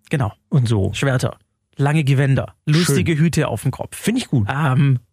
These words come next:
Speaker 1: Holzhütten und so weiter.
Speaker 2: Mhm.
Speaker 1: Da, das Set-Design hat mich in den ersten drei Minuten gehabt. Mm, es geht ganz
Speaker 2: Haben wir hier
Speaker 1: grob.
Speaker 2: einen kleinen Japan-Film?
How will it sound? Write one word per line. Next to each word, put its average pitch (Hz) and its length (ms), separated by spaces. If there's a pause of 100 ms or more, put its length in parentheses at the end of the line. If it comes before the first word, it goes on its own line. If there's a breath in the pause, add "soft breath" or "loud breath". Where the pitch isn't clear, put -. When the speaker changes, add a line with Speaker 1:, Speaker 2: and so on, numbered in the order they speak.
(260)
Speaker 1:
Holzhütten 190 680
und 170 180
so 143 140
weiter. 110 280 (140)
Speaker 2:
Mhm. 147 300 (480)
Speaker 1:
Da, 151 220
das - 280
Set-Design 151 840 (240)
hat - 240
mich 156 220
in 156 80
den 147 80
ersten 143 320
drei 131 180
Minuten 131 380
gehabt. 110 340 (680 loud breath)
Mm, 185 200 (120)
es - 160
geht 196 180
ganz 185 140
Speaker 2:
Haben 208 60
wir 202 80
hier 175 100
Speaker 1:
grob. 151 200
Speaker 2:
einen 165 80
kleinen 170 300
Japan-Film? 135 1160